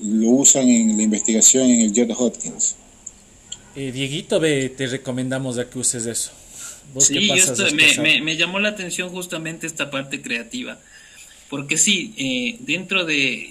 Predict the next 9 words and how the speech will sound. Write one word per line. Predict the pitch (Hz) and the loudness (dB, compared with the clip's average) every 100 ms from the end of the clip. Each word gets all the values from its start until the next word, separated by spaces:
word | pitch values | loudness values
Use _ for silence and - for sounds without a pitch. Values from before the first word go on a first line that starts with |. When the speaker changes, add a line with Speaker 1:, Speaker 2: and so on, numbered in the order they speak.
| 120 | -10
Speaker 3:
la | 117 | -8
ciencia | - 151 147 151 | -8 -6 -6 -4
del | 139 | -6
diseño | 120 - 139 143 | -6 -4 -4 -4
nosotros | 143 143 147 151 143 - | -4 -8 -8 -8 -8 -8
tenemos | 135 135 143 139 | -8 -6 -6 -6
un | 139 | -6
estrés | 135 - - 175 - | -6 -8 -4 0 0
creativo. | 131 117 113 117 110 110 | -2 -6 -6 -6 -6 -10